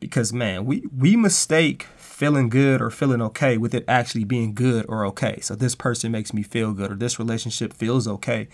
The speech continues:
so it must be good or it must be okay. And that's not the case. And this is how we got the title, The Pool Life.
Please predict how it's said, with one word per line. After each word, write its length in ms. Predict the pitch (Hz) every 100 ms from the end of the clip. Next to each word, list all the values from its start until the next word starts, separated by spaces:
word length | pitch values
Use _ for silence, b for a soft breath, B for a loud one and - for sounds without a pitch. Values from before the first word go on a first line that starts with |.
| B B
so 160 | - 107
it 60 |
must 300 | 113 135 135
be 100 | 113
good 240 | 107 113 107
or 80 |
it 40 | 107
must 240 | 127 135
be 120 | 110 98
okay. 340 | - 101 98 _ b b b b b
And 160 | 196 233
that's 220 | 339 -
not 220 | 110 101
the 80 | -
case. 540 | - 117 170 185 - - _ _ _ _ _ _ _ _ _
And 140 | - 120
this 160 | 147
is 120 | 143
how 140 | 131 127
we 100 | 123
got 180 | 123 110
the 80 |
title, 360 | 101 135 123 117
The 100 | 101
Pool 320 | - 135 123
Life. 420 | 107 50 - -